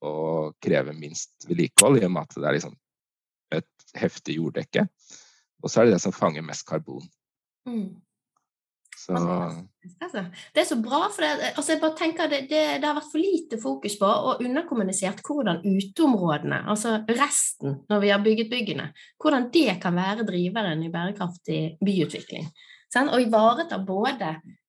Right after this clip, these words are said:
Speaker 2: eh, sant, dette her, eh, samfunnssikkerhet, eller det,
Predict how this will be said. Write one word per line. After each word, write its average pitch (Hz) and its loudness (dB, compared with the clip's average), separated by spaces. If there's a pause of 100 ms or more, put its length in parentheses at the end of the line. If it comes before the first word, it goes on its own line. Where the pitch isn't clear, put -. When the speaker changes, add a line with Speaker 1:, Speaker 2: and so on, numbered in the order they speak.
Speaker 2:
eh, 180 0
sant, 240 -4
dette 233 -6
her, 214 -2
eh, 175 -2
samfunnssikkerhet, 185 -2
eller 175 0
det, 196 -2